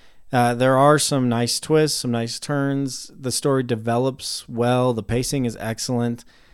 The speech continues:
Sometimes, and I'm gonna be honest with you here, I've got a bladder the size of a dime.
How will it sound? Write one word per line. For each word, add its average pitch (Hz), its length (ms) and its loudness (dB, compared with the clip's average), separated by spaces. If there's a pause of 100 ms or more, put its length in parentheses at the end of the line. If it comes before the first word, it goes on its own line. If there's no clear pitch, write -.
(100)
Sometimes, 160 880 0 (340)
and 123 140 -2
I'm 127 140 2
gonna 139 180 2
be 143 160 2
honest 151 320 0
with 151 160 -6
you 147 60 -2
here, 131 500 2 (640)
I've 139 100 2
got 165 120 4
a 147 60 4
bladder 135 380 4
the 123 80 -4
size 123 320 0
of 120 100 -2
a 117 60 2
dime. 107 580 0